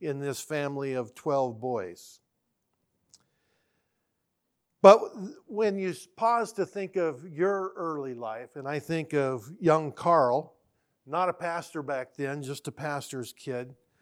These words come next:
I wouldn't want to you, I wouldn't want you to know my character in those days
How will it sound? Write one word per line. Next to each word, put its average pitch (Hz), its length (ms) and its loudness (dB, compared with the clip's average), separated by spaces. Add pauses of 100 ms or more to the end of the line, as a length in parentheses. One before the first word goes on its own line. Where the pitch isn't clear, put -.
(440)
I 196 160 8
wouldn't 240 380 2
want 214 360 2
to 202 140 -4
you, 220 460 -6
I 170 80 -6
wouldn't 226 320 -2
want 208 280 -6
you 202 240 -8
to 202 200 -14
know 165 440 -6
my 202 360 -4
character 123 640 -4
in 139 240 -2
those 135 320 -2
days 113 580 -6